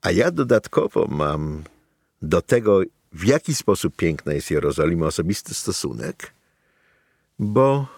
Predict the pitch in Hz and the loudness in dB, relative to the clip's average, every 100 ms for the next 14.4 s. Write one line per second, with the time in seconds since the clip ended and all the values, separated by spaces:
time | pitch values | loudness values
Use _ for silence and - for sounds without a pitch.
0 | _ _ _ - 214 226 262 277 277 262 | _ _ _ 0 2 4 2 2 2 2
1 | 269 247 269 269 247 - - - - _ | 2 2 0 2 2 2 -6 -12 -16 _
2 | _ - 117 143 151 - - 143 156 170 | _ 0 2 4 2 -4 0 4 4 4
3 | 165 151 135 120 - 90 - 110 110 98 | 0 2 0 2 2 2 2 0 0 0
4 | 101 98 - - 95 90 95 92 - - | 0 0 -4 -2 -2 0 0 -2 -4 -8
5 | - - 196 - - - _ _ 139 160 | -6 -6 -6 -8 -20 -20 _ _ 0 2
6 | 202 247 208 190 220 202 202 190 92 76 | 0 -2 -2 0 0 2 2 4 2 0
7 | 87 82 87 95 85 98 87 82 85 80 | -4 0 0 0 0 2 2 2 0 0
8 | 85 - 67 - - - 123 117 117 - | -4 -8 -8 -10 -6 -2 -2 -2 -6 -6
9 | 123 - 202 - - - 160 - 120 - | -6 0 0 0 -4 -2 -4 -4 -2 0
10 | 151 139 107 - 392 220 170 - - 117 | 2 4 4 2 2 0 0 -4 0 0
11 | - - - _ - 185 - - - - | 0 -20 -20 _ -6 -4 -4 -4 -4 0
12 | - - - - 220 - - - - - | 0 -2 -4 -8 -4 -2 -4 -6 -8 -2
13 | 180 185 170 190 - 82 87 160 180 214 | 0 0 -2 -2 -2 -2 -2 -4 -4 -6
14 | 285 285 180 | -4 -4 -6